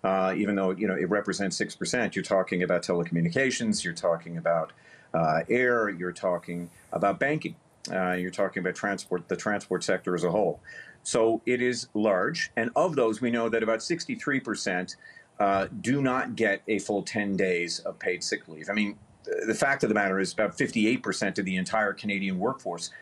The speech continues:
doesn't get any paid sick leave. Uh, and, you know, you don't want people having to make the choice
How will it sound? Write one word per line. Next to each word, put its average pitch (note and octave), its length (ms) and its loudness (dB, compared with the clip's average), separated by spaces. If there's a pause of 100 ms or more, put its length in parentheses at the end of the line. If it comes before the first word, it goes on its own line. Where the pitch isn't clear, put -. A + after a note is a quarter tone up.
doesn't B2 200 4
get B2+ 160 2 (120)
any C#3+ 380 2 (260)
paid F#2 260 -2
sick - 240 -4
leave. D#2 280 -10 (520)
Uh, G#2 180 2 (300)
and, B2+ 360 2
you D3 160 -2
know, B2+ 100 2
you B2+ 120 6
don't D#3 100 4
want C#3+ 160 2
people C#3 240 2
having B2 240 2
to A#2 60 4
make A#2 160 0
the B2+ 60 -2
choice B2+ 600 2